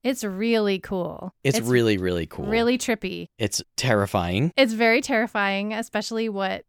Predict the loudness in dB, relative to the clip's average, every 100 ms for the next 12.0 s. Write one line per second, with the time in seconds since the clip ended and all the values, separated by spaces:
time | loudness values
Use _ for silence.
0 | -8 -4 -4 -4 -2 -4 -4 -4 -2 -2
1 | -2 -2 -2 -2 -4 -6 -8 -6 -4 -4
2 | -4 -4 -2 -2 -4 -6 -14 -12 -8 -6
3 | -6 -8 -12 -12 -6 -6 -6 -8 -8 -10
4 | _ -6 -6 -12 -12 -12 -6 -4 -2 -6
5 | -4 -4 -4 -4 -4 -4 -6 -4 -2 -2
6 | -4 -4 -2 -2 -2 -2 -4 -4 -6 -6
7 | -10 -14 _ -2 0 0 2 4 2 4
8 | 2 2 0 2 2 0 -2 -4 -4 -2
9 | -2 -2 -4 -6 -8 -12 -8 0 0 0
10 | -2 -6 -2 0 2 0 -8 -14 _ -2
11 | 2 4 4 2 0 0 -2 -2 -4